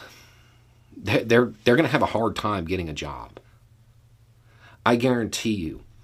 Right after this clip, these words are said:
that there are people who have bumper stickers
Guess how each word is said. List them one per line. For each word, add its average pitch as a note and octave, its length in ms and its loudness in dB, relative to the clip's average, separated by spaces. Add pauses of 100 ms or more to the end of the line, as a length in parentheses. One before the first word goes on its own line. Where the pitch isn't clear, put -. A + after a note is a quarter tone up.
(200)
that F#2 140 0
there G2 120 2
are E2+ 140 0
people E2 480 -4 (440)
who G2 180 -2
have F2+ 600 -2 (220)
bumper A2 400 4
stickers - 540 -6